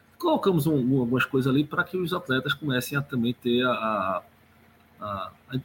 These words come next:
entender a importância de, de, desse ambiente preservado que a comunicação e o marketing do clube tenta manter. Então, é, acontece, aí a rede dele, a gente não entra, é, ele posta o que quiser, ele, a brincadeira que ele quiser,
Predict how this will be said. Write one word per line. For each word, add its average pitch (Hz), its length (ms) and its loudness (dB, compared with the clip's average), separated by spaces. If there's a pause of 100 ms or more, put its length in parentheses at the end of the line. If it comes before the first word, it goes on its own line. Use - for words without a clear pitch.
(220)
entender 175 380 4
a 185 60 6
importância 147 680 2
de, 120 140 4
de, 110 340 -8
desse 131 200 2
ambiente 139 280 4
preservado 123 500 4
que - 80 -6
a 117 40 0
comunicação 127 580 0
e 123 40 2
o - 20 2
marketing 117 300 0
do 117 40 -4
clube 123 280 0 (400)
tenta 143 220 2
manter. 143 380 2 (480)
Então, 220 340 2
é, 180 140 6
acontece, 160 720 4
aí 127 200 4
a 139 80 4
rede 156 300 4
dele, 135 220 4
a - 20 2
gente 147 220 -2
não 139 320 4
entra, 143 340 2 (440)
é, 101 60 -10 (140)
ele 123 160 2
posta 120 320 -4
o - 40 -20
que - 60 -20
quiser, 101 340 -4
ele, 117 120 2
a 101 40 -6
brincadeira 113 420 -2
que - 80 -10
ele 101 80 -10
quiser, 101 300 -8